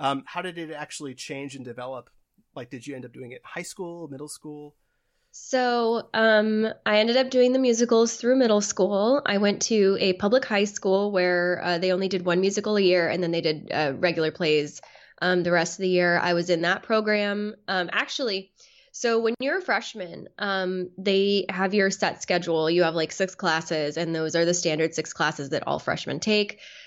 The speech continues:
Speaker 2: Then sophomore year, you have your standard six classes again. But, um, I was talking to my counselor, and I, I told my counselor, "Hey, I,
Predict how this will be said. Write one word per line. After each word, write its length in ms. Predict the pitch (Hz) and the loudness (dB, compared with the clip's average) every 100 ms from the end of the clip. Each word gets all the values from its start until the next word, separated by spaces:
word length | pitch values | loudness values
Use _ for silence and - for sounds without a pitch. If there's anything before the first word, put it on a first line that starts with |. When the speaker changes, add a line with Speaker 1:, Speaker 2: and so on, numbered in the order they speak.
| - | -4
Speaker 2:
Then 280 | 202 196 190 | 0 2 2
sophomore 500 | 254 262 330 285 233 | 0 0 0 -2 0
year, 260 | 220 190 214 | 2 2 0
you 180 | 208 | 0
have 180 | 202 185 | -2 0
your 160 | 185 185 | 0 -2
standard 440 | - 170 165 165 | 0 0 -2 -4
six 220 | 165 - | -6 -8
classes 400 | - 156 165 147 | -2 -2 -2 -6
again. 580 | 160 165 254 226 185 180 - - - _ | -4 0 2 2 2 -2 -6 -20 -20 _
But, 320 | 190 190 190 202 | -2 0 2 0
um, 160 | 180 | -2
I 40 | 180 | -2
was 120 | 185 | -2
talking 220 | 220 254 | -4 -4
to 40 | 262 | -2
my 120 | 254 | -4
counselor, 640 | 214 208 208 214 202 196 | -2 -2 -2 0 2 2
and 140 | 185 185 | 2 0
I, 220 | 170 175 | 0 0
I 40 | |
told 220 | 180 208 | -2 -4
my 120 | 208 202 | -4 -2
counselor, 340 | 190 185 185 | -2 0 -2
"Hey, 320 | 180 269 226 | 0 2 2
I, 220 | - 190 | 2 -2